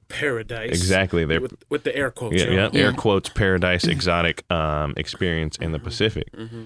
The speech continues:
Speaker 2: right? So that was really, like, the second tiki boom,
Speaker 3: Mm.
Speaker 2: um, in which you saw it going not just from a West Coast thing, but, um, being spread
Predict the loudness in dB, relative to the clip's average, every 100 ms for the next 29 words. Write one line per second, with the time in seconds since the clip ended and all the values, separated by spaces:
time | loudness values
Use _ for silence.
0 | -18 _ -4 -2 0 -2 0 0 0 0
1 | 0 0 -2 -2 -6 -2 -2 -2 -4 -4
2 | -2 -2 0 0 0 -2 -6 -6 -2 0
3 | 0 0 2 2 2 2 0 -2 -2 0
4 | 2 0 -2 0 2 2 -2 -2 -2 0
5 | -2 -2 -2 0 -2 -2 -4 -2 -4 -2
6 | -4 -2 -4 -4 -2 -2 -2 -2 0